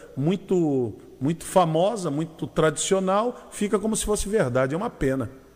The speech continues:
É uma pena. É uma pena. Aí eu, aí eu tenho aqui que me render à Globo.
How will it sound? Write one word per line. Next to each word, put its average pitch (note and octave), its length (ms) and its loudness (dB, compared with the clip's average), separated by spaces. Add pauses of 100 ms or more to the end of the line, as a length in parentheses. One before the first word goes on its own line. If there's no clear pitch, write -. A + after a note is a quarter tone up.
(440)
É - 60 -4
uma F3+ 160 0
pena. G#2+ 340 -2 (1040)
É - 80 -6
uma C#3+ 160 -2
pena. - 240 -10 (320)
Aí A3 480 4
eu, A3+ 380 0
aí F#3+ 260 2
eu G#3+ 100 0
tenho G3 280 -2
aqui F3 200 0
que F3+ 100 2
me E3 120 -2
render C#3 840 -2
à D#3+ 120 4
Globo. B2 560 2